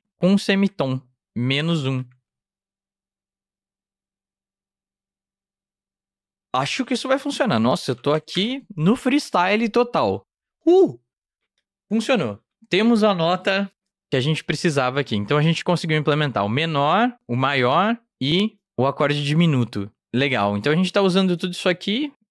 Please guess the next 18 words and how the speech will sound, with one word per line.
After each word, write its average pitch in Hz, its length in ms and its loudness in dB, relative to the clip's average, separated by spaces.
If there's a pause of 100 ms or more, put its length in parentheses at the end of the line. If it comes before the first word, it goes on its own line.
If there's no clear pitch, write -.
(140)
Talvez 117 340 -2
valha 123 220 0
a - 20 0
pena 117 220 -2
a 107 40 -2
gente 110 240 -6
testar, 156 440 -2
não 131 120 -6
sei 110 280 -8
exatamente, 127 560 -6
mas 214 180 0
eu 220 100 0
vou, 196 320 2
por 214 200 0
enquanto, 202 520 2
fazer 175 360 -2
o 185 40 -2
seguinte. 113 540 -6